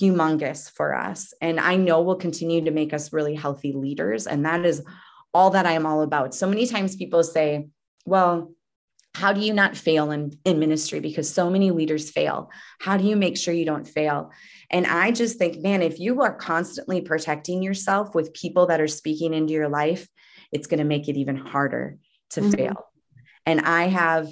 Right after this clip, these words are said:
Speaker 1: also close friends in my own life that are, they're like my guards, they're my army, that watch my blind spots, that call me out, that,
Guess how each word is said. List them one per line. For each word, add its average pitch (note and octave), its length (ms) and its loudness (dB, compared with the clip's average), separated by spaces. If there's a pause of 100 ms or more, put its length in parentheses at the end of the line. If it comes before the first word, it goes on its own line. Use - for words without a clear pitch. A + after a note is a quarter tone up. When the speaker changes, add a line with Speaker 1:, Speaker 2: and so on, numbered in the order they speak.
(340)
Speaker 1:
also E3 400 2
close D#3 340 -2
friends D#3 380 -2
in D#3+ 180 -4
my D3+ 220 2
own D3+ 160 0
life D3+ 240 0
that D3 240 -2
are, D3 180 0
they're D3 240 -4
like D#3+ 240 2
my D#3+ 180 -2
guards, C#3 440 0
they're D#3+ 100 -4
my D#3+ 160 0
army, D3+ 460 0
that C#3+ 200 -2
watch D#3+ 320 -2
my E3 120 -2
blind D3+ 360 0
spots, - 540 -8
that D3+ 180 0
call E3 260 0
me E3 200 0
out, E3 240 0
that, D3+ 240 -2